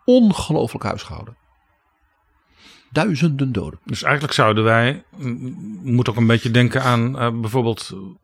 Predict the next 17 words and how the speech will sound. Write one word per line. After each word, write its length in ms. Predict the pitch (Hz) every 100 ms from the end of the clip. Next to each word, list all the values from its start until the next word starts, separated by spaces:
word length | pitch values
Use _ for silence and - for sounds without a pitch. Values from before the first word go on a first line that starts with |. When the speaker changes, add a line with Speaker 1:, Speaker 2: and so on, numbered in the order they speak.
| _ 165 147 _ _
Speaker 2:
geluiden 380 | - 131 120 120
die 100 | 120
je 60 | 120
nu 100 | 127
wel 160 | 123
hoort 360 | 113 120 117 -
uit, 340 | 117 117 - - - - - _
eh, 140 | 123 107
Suriname 480 | - 123 123 120
en 120 | 131 127
de 60 |
Antillen 500 | 131 120 - 135 120
over 240 | 131 113 123
herstelbetalingen 1000 | 113 - 151 143 117 - 120 110 110 110
over 120 | 107
de 60 |
slavernij. 640 | - 123 107 123 123 120